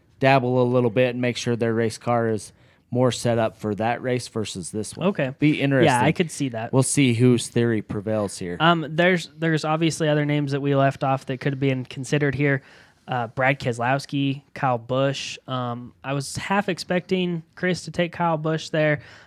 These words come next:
Speaker 2: Uh, Kurt Busch has a win here, but, uh, yeah, I think there's, there's obviously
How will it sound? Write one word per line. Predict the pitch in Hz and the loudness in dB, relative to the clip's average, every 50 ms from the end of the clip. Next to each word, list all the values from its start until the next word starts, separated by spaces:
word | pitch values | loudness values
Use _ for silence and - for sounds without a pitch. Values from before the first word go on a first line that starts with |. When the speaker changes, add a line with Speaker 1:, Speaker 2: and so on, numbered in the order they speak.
| _ _ | _ _
Speaker 2:
Uh, | - 131 127 | -6 -6 -6
Kurt | - - 180 175 | -4 -4 -4 -2
Busch | 165 160 151 - | -2 -4 -2 -2
has | 170 160 151 | -2 -2 -2
a | 156 | -2
win | 147 147 147 151 | -2 -2 -2 -4
here, | 147 139 147 147 143 139 139 135 - _ _ | -4 -4 -2 -2 0 -2 -2 -4 -8 _ _
but, | 139 135 131 | -6 -4 -2
uh, | 131 | -2
yeah, | 127 127 135 151 139 | -4 -2 -2 0 0
I | 135 135 | 0 -2
think | - 180 180 170 | -2 -6 -6 -4
there's, | - 208 202 180 - - - - - _ | -4 -4 -4 -4 -6 -8 -12 -16 -12 _
there's | 156 147 143 143 | -8 -6 -6 -4
obviously | 151 147 151 160 151 - - 151 143 135 | -4 -4 -4 -4 -4 -4 -4 -4 -4 -4